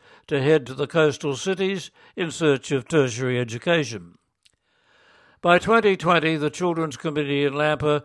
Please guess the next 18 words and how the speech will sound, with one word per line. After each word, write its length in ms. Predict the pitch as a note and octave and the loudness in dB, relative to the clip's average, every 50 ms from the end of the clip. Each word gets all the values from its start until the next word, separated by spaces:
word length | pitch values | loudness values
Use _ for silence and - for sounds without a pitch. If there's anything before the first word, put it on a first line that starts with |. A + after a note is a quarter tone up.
| - - - | -8 -10 -4
was 240 | E3 D3+ D3 A#2+ C3+ | 0 0 0 0 2
ready 240 | E3 E3+ E3 D#3+ D3 | 0 2 2 0 -2
to 140 | C#3 D3 C3 | -6 -8 -10
start 320 | - - E3 D3+ D3 C#3+ | -4 0 2 2 2 2
a 60 | D3+ | 0
mobile 540 | C#3+ D3 D3+ D3+ D3+ C#3 C#3 C#3+ C#3+ C#3 C#3 | 0 0 2 2 2 2 4 4 4 4 4
library 560 | D#3 E3 E3 D#3+ D#3+ C#3 A#2+ B2+ B2+ B2+ A#2+ _ - - - - - | 4 4 4 4 2 2 0 -2 -4 -4 -6 _ -14 -20 -20 -14 -6
to 100 | - D#3+ | -4 -2
reach 320 | D#3 E3+ F3+ E3+ C3+ - E3+ | 0 2 2 0 0 2 2
out 200 | F3 F3 E3+ - | 4 4 4 2
to 100 | D3+ C3+ | -2 -10
children 480 | - - E3+ E3 D#3 D3 C#3+ C#3+ D3 D3+ | -6 -2 0 0 0 2 0 -2 -2 -2
in 100 | D3+ D3 | -4 -4
the 100 | D3+ C#3+ | -4 -6
smaller 460 | - - G3 G3+ G#3 G3+ F#3 E3 C#3+ | -6 -2 2 4 4 6 6 4 2
towns 460 | - - D#3 D3 C#3 C#3 C#3 C3 A#2 | 2 2 0 0 2 0 0 -2 -4
and 120 | C#3 C3+ B2 | -8 -6 -2
villages 560 | C#3 D#3 D3 D3+ C3+ C3+ C#3+ C#3+ C#3 - | -2 -2 0 -2 -2 -2 -4 -4 -4 -6